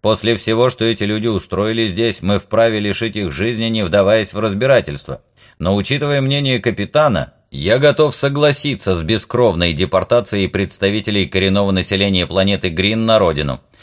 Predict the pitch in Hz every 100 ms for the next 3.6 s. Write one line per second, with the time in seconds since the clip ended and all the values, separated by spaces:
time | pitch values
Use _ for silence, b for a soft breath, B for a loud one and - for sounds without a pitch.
0 | b - 127 113 117 - 110 120 110 107
1 | 104 - 101 131 127 92 73 92 98 92
2 | 90 95 90 92 90 87 101 - - 92
3 | 107 107 - 71 62